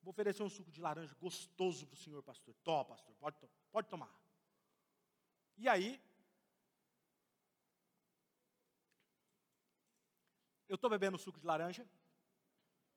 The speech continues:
eu estou bebendo suco de uva, eu estou bebendo uma outra coisa que eu formei. Tem muitos de vocês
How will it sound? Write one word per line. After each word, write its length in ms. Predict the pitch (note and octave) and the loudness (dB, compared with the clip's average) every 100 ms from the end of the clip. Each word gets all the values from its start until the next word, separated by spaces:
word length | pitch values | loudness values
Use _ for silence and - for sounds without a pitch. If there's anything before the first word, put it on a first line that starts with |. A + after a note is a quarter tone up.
| _ _ | _ _
eu 80 | F#3 | -8
estou 140 | F3+ G3+ | -4 -2
bebendo 360 | F#3 F3 D#3+ | 0 0 -2
suco 240 | C#3+ F#3 D#3+ | -8 -12 -8
de 100 | E3+ | -2
uva, 240 | F3+ B3 B3+ - - _ _ _ _ _ _ _ _ _ _ - | 0 0 -2 -8 -20 _ _ _ _ _ _ _ _ _ _ -20
eu 40 | |
estou 140 | A#2 C#3 | -20 -14
bebendo 300 | C3+ C#3+ C#3+ | -10 -10 -10
uma 120 | C#3 | -8
outra 300 | F3+ G3+ G3+ | -8 -8 -10
coisa 300 | - D3+ C#3+ | -10 -14 -14
que 80 | D3 | -16
eu 60 | |
formei. 480 | - D3 A#2+ A2+ G2 _ _ _ _ _ - - _ _ _ _ _ - | -12 -10 -10 -12 -16 _ _ _ _ _ -20 -20 _ _ _ _ _ -12
Tem 120 | C#3+ | -10
muitos 340 | C#3 F3 E3 C#3+ | -10 -14 -14 -16
de 80 | |
vocês 600 | D#3 F3 - C#3 B2+ - | -12 -10 -8 -10 -10 -18